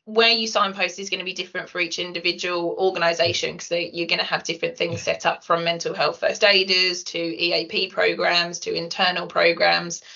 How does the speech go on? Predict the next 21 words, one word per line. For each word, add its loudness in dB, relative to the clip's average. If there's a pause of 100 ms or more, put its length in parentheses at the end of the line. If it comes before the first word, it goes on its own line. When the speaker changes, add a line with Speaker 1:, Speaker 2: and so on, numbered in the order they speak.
(460)
Speaker 1:
Um, 4 (300)
but 2
really 2
just 0
holding 2
that 0
safe -2
space 0
for -2
a -4
person. -4
So, -2
and, 0
and 0
asking 0
them, 2
you -8
know, 4
I, 0
I -2
guess 0